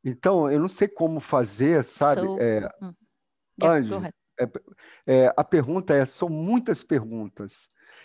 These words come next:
Speaker 1: Pra selecioná-las aqui agora, fica muito difícil. Adriana, você também tem essas perguntas com você aí na tua tela,
Speaker 2: Não, mas
Speaker 1: não?
Speaker 2: não, eu não posso fazer a seleção, não
Speaker 1: Não,
Speaker 2: cabe
Speaker 1: não,
Speaker 2: a
Speaker 1: eu
Speaker 2: mim.
Speaker 1: sei, eu sei,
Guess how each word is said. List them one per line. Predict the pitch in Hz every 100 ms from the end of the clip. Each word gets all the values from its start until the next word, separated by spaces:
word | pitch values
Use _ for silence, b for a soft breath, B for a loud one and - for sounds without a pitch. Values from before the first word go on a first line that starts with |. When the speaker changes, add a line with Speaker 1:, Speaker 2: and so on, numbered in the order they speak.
| b _
Speaker 1:
Pra | 180 220
selecioná-las | 185 156 139 143 117 123 139 127 107
aqui | 107 - 127
agora, | 104 101 143 135 107 95 -
fica | 120 131
muito | 127 143 143 170
difícil. | 180 202 - 185 165 - - 101 - _ _ _ _ _ _ _ _ _ _ _ -
Adriana, | 143 180 202 151
você | 151 - 208
também | 185 190 185
tem | 175 156
essas | 127 - 127
perguntas | - 107 117 113
com | - 110
você | 104 - 110
aí | 131
na | 165
tua | - 107
tela, | - 175
Speaker 2:
Não, | 170
mas | 214
Speaker 1:
não? | 220
Speaker 2:
não, | - 214
eu |
não | 214
posso | 240 214 220 -
fazer | 233 208 196 202 220 240
a | 220
seleção, | - 208 254 - 156
não | 170
Speaker 1:
Não, | 175
Speaker 2:
cabe | 320 190 156
Speaker 1:
não, | 156
Speaker 2:
a |
Speaker 1:
eu | 190
Speaker 2:
mim. | 185
Speaker 1:
sei, | 196 170
eu | 170
sei, | 165 156